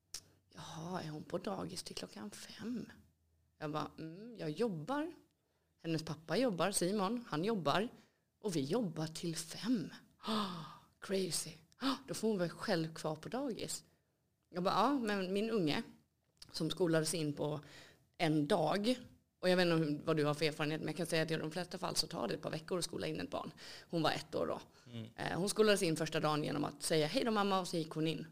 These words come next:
Speaker 1: Sen var hon klar. Hon har noll <laughs> problem med såna saker. Och det som hon älskade med att vara kvar sent på dagis, det var att sista timmen så var hon helt själv med sin pedagog.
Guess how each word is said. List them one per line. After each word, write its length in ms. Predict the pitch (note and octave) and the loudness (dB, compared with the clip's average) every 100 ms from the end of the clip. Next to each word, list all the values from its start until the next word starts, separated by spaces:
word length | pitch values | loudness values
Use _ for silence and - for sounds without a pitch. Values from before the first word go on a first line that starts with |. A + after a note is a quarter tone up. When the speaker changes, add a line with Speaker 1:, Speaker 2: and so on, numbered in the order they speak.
| - | -10
Speaker 1:
Sen 200 | E3+ D#3+ | -2 0
var 80 | |
hon 120 | D3 D3 | 2 0
klar. 220 | - - - _ _ _ _ _ _ - | -4 -8 -16 _ _ _ _ _ _ -2
Hon 120 | F3+ | 2
har 120 | F3+ | 4
noll 340 | F3 F#3+ E3+ | 6 6 6
<laughs> 80 | E3 | 4
problem 540 | A3 A#3 A#3 A3 F#3 G3 G3 G#3 - | 6 10 10 12 10 6 2 0 4
med 240 | F#3 D#3+ | 6 6
såna 260 | F3+ D#3+ E3 | 4 2 4
saker. 520 | D4 C4+ - C#3+ - | 4 2 2 0 0
Och 120 | E3 | 2
det 120 | F3+ | 2
som 160 | F3 F3+ | 2 2
hon 160 | E3 | 2
älskade 760 | - G3+ F#3+ - - B3 D#3+ B3 - - - _ - | 4 4 4 2 2 6 6 6 0 -14 -20 _ -2
med 140 | F3 | 2
att 100 | D#3+ | 2
vara 100 | D#3 | 0
kvar 360 | - D#3+ D3+ D#3+ | -2 0 0 0
sent 460 | - D#3 - F#3+ - | 0 0 -2 -4 -4
på 80 | |
dagis, 480 | E3 - - - - | -2 0 -2 -4 -4
det 80 | - | -2
var 120 | F#3 E3 | 0 0
att 120 | - | -2
sista 280 | G#3+ - D#3 | -4 -4 -6
timmen 440 | F#3+ G#3+ E3 D#3 | -4 -2 -2 -2
så 120 | D3+ | -4
var 100 | D#3+ | -2
hon 140 | D#3+ E3 | -2 -2
helt 260 | D#3+ D#3+ | -4 -6
själv 200 | F#3+ F3 | -6 -4
med 120 | D#3 D#3 | -4 -6
sin 160 | D#3 | -8
pedagog. 480 | D3+ - - - - | -8 -8 -6 -6 -10